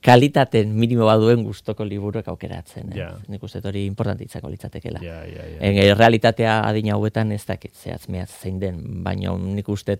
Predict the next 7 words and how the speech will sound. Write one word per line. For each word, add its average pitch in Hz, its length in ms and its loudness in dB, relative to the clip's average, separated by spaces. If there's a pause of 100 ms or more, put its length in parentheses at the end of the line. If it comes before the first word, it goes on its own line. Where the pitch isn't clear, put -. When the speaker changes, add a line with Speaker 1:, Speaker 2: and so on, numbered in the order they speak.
Speaker 1:
asko 107 320 -2 (140)
irakaslek 107 600 2
aukeratzen 98 580 -2
dituzten 104 420 -2
liburuak 107 340 0
izaten 101 440 -8
diela. 107 240 -2